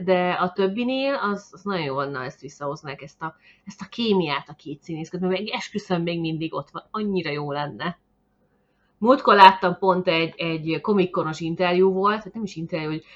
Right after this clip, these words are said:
Riker ott ült az első sorban, és, és azt kérdezte a Picard második évadának csapatát, hogy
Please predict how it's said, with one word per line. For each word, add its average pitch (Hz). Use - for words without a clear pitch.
Riker 285
ott 247
ült 202
az 185
első 175
sorban, 151
és, 185
és 208
azt 254
kérdezte 185
a 165
Picard 156
második 160
évadának 147
csapatát, 185
hogy 208